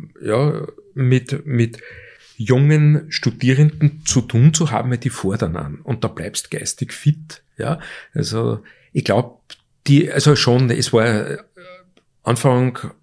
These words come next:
achtundneunzig, äh, die Entscheidung und ich hab einen super Job auf der Uni gehabt, als Abteilungsleiter Supercomputing und so weiter. Ähm,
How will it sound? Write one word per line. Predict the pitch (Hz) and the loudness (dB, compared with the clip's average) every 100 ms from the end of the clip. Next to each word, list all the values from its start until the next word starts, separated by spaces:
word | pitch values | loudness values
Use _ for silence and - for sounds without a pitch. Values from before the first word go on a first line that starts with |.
| - | -6
achtundneunzig, | 113 - 123 104 107 143 - - - - - | -6 -2 0 0 0 -2 -4 -6 -18 -16 -8
äh, | 135 123 123 123 - _ _ _ _ _ _ 381 _ _ _ _ _ _ _ _ - | -4 -2 -2 -4 -8 _ _ _ _ _ _ -20 _ _ _ _ _ _ _ _ -4
die | 127 | -2
Entscheidung | 127 120 - 92 123 113 | 0 0 0 0 2 2
und | 107 - | 0 -4
ich | 104 90 | -8 -6
hab | 95 110 | -4 0
einen | 117 | -2
super | - - - | -2 -4 -6
Job | - - - _ - | -4 -8 -10 _ -12
auf | - - | -10 -4
der | - | -4
Uni | 175 127 170 | 2 4 4
gehabt, | 160 127 143 143 - | 4 2 2 0 -6
als | 113 - - | -6 -6 -10
Abteilungsleiter | - - 107 120 - 117 - 139 | -10 -6 -2 -2 -2 -4 -2 -6
Supercomputing | - 117 - - 120 123 127 123 120 | -4 -4 -6 -2 -2 2 0 0 -2
und | 120 | 0
so | 120 - | -2 -6
weiter. | - 104 - 165 160 - - - - - 170 | -6 -14 0 0 0 -8 -14 -16 -20 -16 -6
Ähm, | 107 107 104 | -2 -2 -4